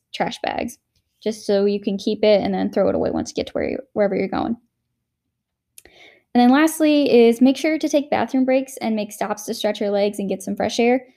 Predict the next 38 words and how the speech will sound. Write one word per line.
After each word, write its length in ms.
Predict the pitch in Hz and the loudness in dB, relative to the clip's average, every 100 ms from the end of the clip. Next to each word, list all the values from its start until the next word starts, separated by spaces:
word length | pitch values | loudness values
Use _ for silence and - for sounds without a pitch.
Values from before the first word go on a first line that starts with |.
| _ _ | _ _
Kind 160 | 233 254 | 0 0
of 80 | |
the 80 | 247 | 0
same 260 | 247 240 233 | 0 -2 -2
thing 220 | 233 226 | -2 -2
with 160 | 220 - | -4 -4
airplanes. 540 | 202 214 214 220 226 220 | -2 -2 -2 0 0 -2
Like, 180 | 196 | -4
you 100 | 202 | 0
always 220 | 196 202 208 | 2 2 0
wanna 140 | 214 | -4
stop 340 | 214 202 202 | -6 -4 -2
and 120 | 202 196 | -2 -2
make 140 | 190 | -4
sure 160 | - 190 | -4 -4
that 140 | 190 | -4
you're 80 | 226 | -8
stretching. 640 | - 233 233 233 226 233 - _ _ _ _ _ _ _ - | -2 -2 0 0 2 0 -4 _ _ _ _ _ _ _ -2
And 100 | 254 | 2
also 320 | 262 277 302 | 2 2 2
for 140 | 294 277 | 2 2
the 100 | 254 | 2
driver, 460 | 202 208 214 233 | 2 2 2 2
if 180 | 226 233 | 0 0
you 120 | 233 | 0
wanna 200 | 233 226 | 0 -2
switch 360 | 220 - 214 226 | -4 -4 -4 -2
out 180 | 214 220 | -4 0
drivers, 460 | 220 233 247 254 | 2 4 4 2
that's 200 | 226 214 | 0 -6
probably 460 | - 202 202 208 202 | -8 -6 -4 -2 -2
a 60 | |
good 140 | 208 202 | -2 -4
thing, 140 | 208 | -4
especially 340 | 208 208 208 202 | -4 -4 -4 -4
if 100 | 202 | -6
you 80 | |
have 360 | 220 208 202 202 | -4 -2 -2 -4